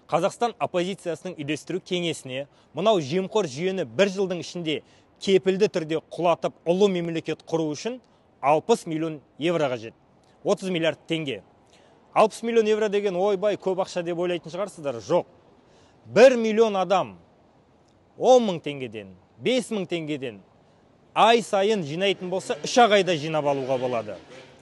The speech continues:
Біз айтып жатырмыз, біздің Қазақстанда осы жүйеге қарсы күресуге дайын, қорықпайтын адамдар бар. Тек қана оларды қолдау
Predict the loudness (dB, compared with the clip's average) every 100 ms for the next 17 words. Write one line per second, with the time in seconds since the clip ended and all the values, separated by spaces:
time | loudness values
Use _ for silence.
0 | -20 _ _ -10 2 4 4 2 2 2
1 | -2 -6 -8 -8 -4 -4 -4 -6 -2 0
2 | 0 -2 -4 0 0 0 -2 0 -2 -2
3 | _ _ -20 -12 -6 0 2 4 4 2
4 | 2 0 0 -8 -8 -4 -4 -6 -4 -2
5 | -4 -6 _ _ -4 2 4 2 -2 -2
6 | 2 2 0 -2 0 0 -2 -2 -4 -4
7 | -6 -12 -16 _ _ _ 0 0 2 -2
8 | 0 0 2 0 -2 -6 -4 -2 0